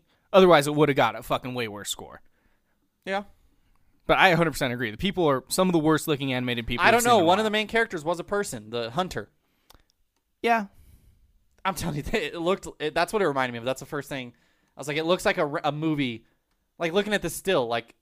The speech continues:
Speaker 2: like they had to do another level of rendering.
Speaker 1: No, no, the people for sure, yeah.
Speaker 2: But I don't know. I was much more harsh on it than you. <laughs>
Speaker 1: I, I don't disagree with why. I think we just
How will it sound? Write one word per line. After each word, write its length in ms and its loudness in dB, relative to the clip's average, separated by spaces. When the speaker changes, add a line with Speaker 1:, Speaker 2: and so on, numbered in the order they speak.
Speaker 2:
like 180 -2
they 100 -2
had 140 2
to 40 -10
do 160 -4
another 240 -2
level 240 0
of 100 -6
rendering. 440 -6
Speaker 1:
No, 140 0
no, 200 2
the 100 -6
people 260 -4
for 140 -12
sure, 160 -8
yeah. 140 -8
Speaker 2:
But 280 -8
I 80 -10
don't 80 -8
know. 80 -12
I 80 -8
was 140 -10
much 180 -12
more 140 -8
harsh 240 -6
on 120 -10
it 120 -16
than 120 -16
you. 140 -14
<laughs> 540 -6
Speaker 1:
I, 140 0
I 120 0
don't 280 2
disagree 400 0
with 160 2
why. 340 4
I 60 0
think 160 -4
we 100 -2
just 320 -6